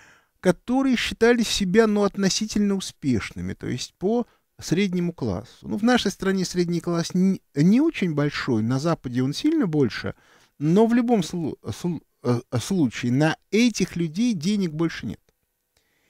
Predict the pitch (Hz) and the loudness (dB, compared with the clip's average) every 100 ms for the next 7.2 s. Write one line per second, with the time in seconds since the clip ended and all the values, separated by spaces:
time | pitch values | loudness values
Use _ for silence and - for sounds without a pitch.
0 | _ _ _ _ _ 208 226 220 - 208 | _ _ _ _ _ 4 6 6 4 2
1 | 196 196 240 226 208 185 - - 151 139 | 2 2 4 6 4 0 -4 -2 2 2
2 | 202 - 247 226 - 175 - - 180 165 | 2 0 0 0 0 -4 -6 -4 0 2
3 | 147 147 - 123 - 214 202 175 165 170 | 0 -2 -8 -10 -2 0 0 0 0 0
4 | 170 165 143 135 151 262 233 208 - - | 0 -2 0 -2 0 0 0 -2 -4 -4
5 | 208 202 202 185 - 151 160 180 170 - | -2 0 -2 -2 -4 -4 0 0 0 -2
6 | - 160 185 175 156 151 151 - - 170 | -6 -2 0 0 0 0 0 -2 -2 0
7 | 185 - | 0 -2